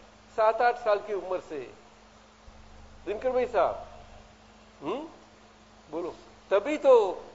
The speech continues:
ये पचास के साथ, पचासवें साल में ये भगवान आपको आप खुले हो जाते हैं कि अभी ये मेरा ठिकाना ठीक है कि जहां अभी हम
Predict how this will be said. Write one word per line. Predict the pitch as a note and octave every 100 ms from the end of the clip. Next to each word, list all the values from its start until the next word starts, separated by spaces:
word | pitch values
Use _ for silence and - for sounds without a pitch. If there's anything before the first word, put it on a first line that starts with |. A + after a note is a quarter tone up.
| -
ये |
पचास | A3 G#3+ - B3 A#3+ -
के | B3+
साथ, | - G3
पचासवें | F#3 G3 B3+ B3+ B3+ A#3
साल | - F#3 A3 A#3
में | A3+ F#3
ये | D3 - - - C3+
भगवान | D#3+ D3 F#3+ G3 - - -
आपको | D#3 - E3
आप | G3
खुले | - F3 D#3
हो | B2+
जाते | B2+ B2 -
हैं | A2+ A2 - - - - -
कि | G3+ F#3+ E3+ D3 - - - -
अभी | F3+ C#4 D4 A#3+ F#3 E3 - -
ये | B3 A#3 G#3
मेरा | G3+ G3 F#3+ F3 D#3 - - - - - - -
ठिकाना | G#3 G#3+ F#3 F3+
ठीक | - B3+
है | - A#2+ A#2+ A#2 - - -
कि | E3+
जहां | C#3+ D#3+ F3+ D#3+ B2+ - - - - -
अभी | D3+ A#3 F3+ C3 - - - -
हम | D#3+ F3+